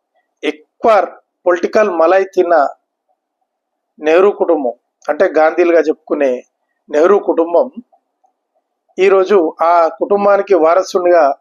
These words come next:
నేను ప్రధాని అవుతా అని వస్తున్న రాహుల్ గాంధీ ఎంత బాధ్యతారహితంగా ప్రవర్తిస్తున్నాడంటే, అసలు భారతదేశ రాజకీయ చరిత్రలనే ఎక్కువ విదేశీ పర్యటన చేసిన రాజకీయ నాయకులు ఎవరు అనంటే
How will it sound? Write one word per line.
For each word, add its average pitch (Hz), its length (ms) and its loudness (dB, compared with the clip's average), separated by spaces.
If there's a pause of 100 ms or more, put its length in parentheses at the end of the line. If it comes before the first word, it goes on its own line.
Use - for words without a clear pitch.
(140)
నేను 160 160 0
ప్రధాని 175 420 0
అవుతా 175 300 0
అని 165 140 -2
వస్తున్న 139 500 -4 (720)
రాహుల్ 160 400 -2
గాంధీ 170 460 -2 (1400)
ఎంత 180 180 -4
బాధ్యతారహితంగా 196 920 0
ప్రవర్తిస్తున్నాడంటే, 156 1080 0 (680)
అసలు 202 240 0
భారతదేశ 196 680 0
రాజకీయ 185 540 0 (140)
చరిత్రలనే 175 600 0 (680)
ఎక్కువ 226 360 -2
విదేశీ 202 440 0
పర్యటన 190 580 0
చేసిన 175 260 -2
రాజకీయ 165 420 0
నాయకులు 165 340 0
ఎవరు 170 280 2
అనంటే 156 560 -2